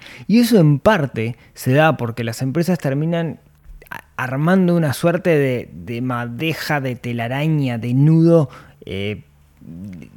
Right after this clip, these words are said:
corporativo en el cual de una u otra forma hay conflictos de intereses entre las partes y hay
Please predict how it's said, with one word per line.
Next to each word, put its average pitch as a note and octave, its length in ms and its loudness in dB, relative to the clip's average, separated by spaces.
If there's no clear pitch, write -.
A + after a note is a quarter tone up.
corporativo D3 1300 0
en D3 140 0
el C#3+ 280 0
cual F#3 400 6
de D#3+ 100 4
una G#3+ 280 8
u E3 160 8
otra F3 280 4
forma F#3+ 520 4
hay F3 300 6
conflictos D3 560 0
de B2+ 40 4
intereses C3 520 0
entre A#2 280 -2
las A2+ 160 -4
partes E3+ 540 2
y F3 120 6
hay G#3+ 240 4